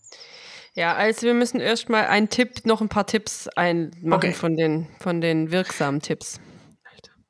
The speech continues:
Speaker 1: Irgendwie bin, hab ich heute Wortfindungsstörungen und bin kopflich irgendwie nicht so ganz auf der Höhe.
Speaker 2: Vielleicht gibt's heute auch nur die Einleitung und nächstes Mal geht's los.
Speaker 1: Schaffe einen psychologisch sicheren Raum für alle Beteiligten.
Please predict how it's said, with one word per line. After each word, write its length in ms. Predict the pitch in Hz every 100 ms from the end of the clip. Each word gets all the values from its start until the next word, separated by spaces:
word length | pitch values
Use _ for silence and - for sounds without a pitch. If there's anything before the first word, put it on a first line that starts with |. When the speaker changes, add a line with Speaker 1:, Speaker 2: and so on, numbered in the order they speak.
| _
Speaker 1:
Irgendwie 320 | 180 190 208
bin, 200 | 202 214
hab 60 | 214
ich 120 | 226
heute 120 | 233 202
Wortfindungsstörungen 920 | 202 - 190 185 - 190 185 185 175
und 140 | 165
bin 180 | 170 160
kopflich 440 | - 165 - 160 151
irgendwie 200 | 151 160
nicht 160 | 156
so 80 | -
ganz 320 | 131 135 -
auf 80 | -
der 140 | -
Höhe. 200 | 156 - - _ - - - - - -
Speaker 2:
Vielleicht 220 | 160 170
gibt's 180 | 202 -
heute 120 | 160
auch 60 | 156
nur 140 | 151
die 100 | 143
Einleitung 560 | 95 117 101 85 69 -
und 160 | 101
nächstes 400 | 98 110 - 135
Mal 160 | 220 196
geht's 240 | - -
los. 180 | - - -
Speaker 1:
Schaffe 720 | 208 - - 247 285 - 320 -
einen 300 | 190 208 214
psychologisch 800 | - 214 196 208 202 254 254 -
sicheren 500 | 220 196 226 208 170
Raum 400 | 156 160 190 -
für 240 | - 196 -
alle 200 | 156 165
Beteiligten. 800 | 175 - 160 165 170 - -